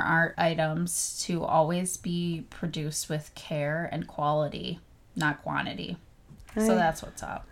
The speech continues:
Speaker 2: I can commend that.
Speaker 1: Yeah, I appreciate that. So yeah, and then she got into climate change. In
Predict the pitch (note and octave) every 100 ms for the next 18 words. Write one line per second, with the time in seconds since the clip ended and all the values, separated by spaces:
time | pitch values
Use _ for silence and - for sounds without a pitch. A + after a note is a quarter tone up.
0 | - G#3+ - A3 G3+ F#3+ - - F#3+ D#3+
1 | D#3 - D3+ E3+ - - - E3+ A#2 B2+
2 | E3+ - E3 E3+ C#3+ C3+ C3+ C3 - C3+
3 | B2+ - - - - - C#4 C#4+ D#4+ B3
4 | - A#3 B3+ C4 B3+ A3+ - - - C4
5 | A#3+ A3+ A3+ G#3+ A3+ A3+ A#3 G#3+ - -
6 | G3 A#3 C4+ G3 - - E3+ D#3 D#3 -
7 | - - - - - - - - - -